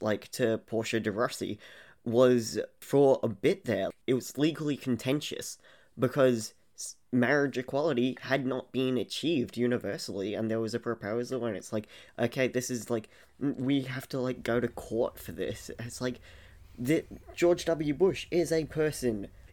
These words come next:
he is a person who has reinforced that system, and if anything, he would have made it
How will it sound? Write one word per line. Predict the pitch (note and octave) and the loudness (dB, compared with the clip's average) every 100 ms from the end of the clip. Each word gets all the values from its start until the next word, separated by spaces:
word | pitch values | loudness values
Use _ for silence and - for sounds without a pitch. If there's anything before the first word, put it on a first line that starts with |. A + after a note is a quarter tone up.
| - | -2
he | D3 | 2
is | D#3+ | 4
a | D#3 | 2
person | C#3+ C3 B2+ B2 - G#2+ | 2 2 2 0 0 0
who | A#2+ A#2 A2+ | 2 2 0
has | G#2+ G#2+ G#2 F#2 G2+ | 0 0 -2 -6 -4
reinforced | A#2 A#2+ A2 G2 - A2+ A2 - - | 0 2 0 -4 0 2 2 0 -8
that | G#2+ F#2 | -10 -8
system, | - G2+ - G#2 - | -6 -4 -2 -2 0
and | A#2+ C#3 | 0 2
if | - D3 - | -2 -2 0
anything, | C3 C#3 B2+ C#3 B2+ | 0 0 0 0 -2
he | - C3 | -2 -4
would | A#2+ B2+ | -2 0
have | A#2+ A2 - - - - | 0 0 -8 -20 -10 0
made | A#2+ B2+ | 4 6
it | B2 | 4